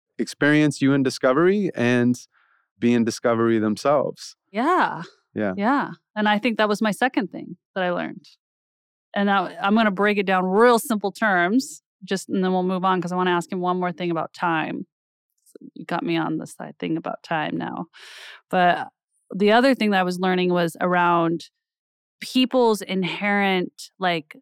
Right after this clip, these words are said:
Speaker 2: makeup. And I, I'm just breaking it up. Like, there was, it felt like if we were to say, "Oh, there was a division," to me, I could see two different filaments.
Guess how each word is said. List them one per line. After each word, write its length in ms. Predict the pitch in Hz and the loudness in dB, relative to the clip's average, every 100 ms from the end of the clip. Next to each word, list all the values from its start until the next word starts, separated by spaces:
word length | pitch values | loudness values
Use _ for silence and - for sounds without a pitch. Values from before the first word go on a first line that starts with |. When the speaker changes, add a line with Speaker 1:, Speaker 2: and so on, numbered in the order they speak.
| - | -6
Speaker 2:
makeup. 760 | 185 202 208 196 175 175 - - - | 0 2 2 0 -2 -4 -6 -12 -4
And 120 | 208 | 0
I, 140 | 208 | 0
I'm 160 | 208 226 | 2 2
just 220 | 220 - | 0 -2
breaking 300 | 220 208 208 | -2 -2 -2
it 40 | 202 | -2
up. 100 | 165 | -2
Like, 200 | 180 165 | -4 -6
there 120 | - 185 | -6 -4
was, 160 | 196 180 | -4 -4
it 140 | 185 | -6
felt 200 | - 220 | 0 2
like 220 | 247 254 - | 2 0 -2
if 120 | 190 - | -8 -4
we 100 | 196 | -2
were 140 | 190 | -2
to 60 | 185 | -4
say, 180 | - | -4
"Oh, 140 | 175 196 | -2 -2
there 120 | 202 | -2
was 120 | 196 | -2
a 60 | 185 | -4
division," 760 | 185 175 190 190 170 165 - - _ _ _ _ - | -6 -4 -2 0 -2 -6 -6 -12 _ _ _ _ -6
to 100 | 214 | 0
me, 380 | 220 254 285 294 | 4 6 6 6
I 100 | 226 | 4
could 180 | 220 202 | 0 -4
see 220 | - 202 - | -2 -4 -6
two 300 | - 254 254 | -2 2 2
different 680 | 240 220 - 202 - - _ | 2 -2 -2 -2 -2 -6 _
filaments. 800 | _ - 202 185 160 147 - - | _ 0 2 2 -2 -6 -12 -16